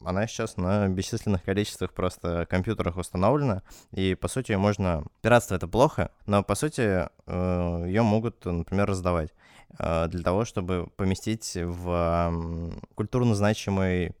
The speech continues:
фонд какой-то есть, игровой. Типа, т-, там хранятся копии игр. И ещё есть такая компания Nintendo, вот она Марио делала, может, ты, э, помнишь. Она судится с фондом, который сохраняет её собственные игры с прошлых платформ.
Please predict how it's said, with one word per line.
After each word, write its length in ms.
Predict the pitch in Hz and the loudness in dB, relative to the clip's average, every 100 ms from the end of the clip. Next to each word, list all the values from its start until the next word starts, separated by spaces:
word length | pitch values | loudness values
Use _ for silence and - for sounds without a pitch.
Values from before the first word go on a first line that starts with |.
| - | -14
фонд 480 | - - 123 147 156 | -12 -2 2 2 2
какой-то 480 | 107 95 95 92 90 | -2 2 2 2 0
есть, 400 | 82 82 - - | 0 -2 -6 -8
игровой. 600 | 92 98 98 95 85 78 _ - | 0 6 6 6 2 0 _ -12
Типа, 240 | - 90 | -8 -6
т-, 180 | - 87 | -4 -2
там 200 | - 113 | 4 4
хранятся 460 | 123 101 101 101 - | 4 2 2 0 2
копии 380 | 110 101 95 92 | 0 2 0 0
игр. 220 | 82 78 - | 0 -4 -8
И 260 | 90 65 101 | -14 -6 -4
ещё 380 | 107 - 131 | -4 0 2
есть 260 | 143 113 110 | 2 2 -2
такая 160 | - - | -6 -2
компания 460 | 92 - 87 87 | -2 0 0 2
Nintendo, 460 | 92 - 147 113 85 _ | 2 2 2 0 -4 _
вот 160 | - 82 | -8 -4
она 120 | 82 | 0
Марио 300 | 85 98 90 | 4 4 4
делала, 480 | 80 82 80 80 87 - - _ | 0 -2 -2 -2 -6 -12 -20 _
может, 180 | - - | -10 -10
ты, 100 | - | -4
э, 320 | 82 80 73 90 - | -2 -2 -4 -8 -4
помнишь. 380 | 92 82 - _ | -4 -4 -6 _
Она 280 | - 104 127 | 0 4 4
судится 580 | 139 - 135 117 - 87 | 2 -2 -4 -4 -4 -4
с 420 | - - - 73 | -4 -4 -2 -2
фондом, 420 | 90 123 147 143 101 | 0 2 2 2 0
который 360 | 95 - 101 | 0 0 0
сохраняет 680 | 92 101 104 104 113 131 113 | -2 -2 2 4 4 2 0
её 160 | 92 98 | -2 -2
собственные 480 | - 110 - 104 92 | 0 -2 0 -2 -2
игры 400 | - 135 131 90 | -2 -2 0 0
с 140 | - | -2
прошлых 480 | - 104 113 117 - | 0 2 2 0 -2
платформ. 560 | 95 95 - 95 78 | 0 0 2 2 2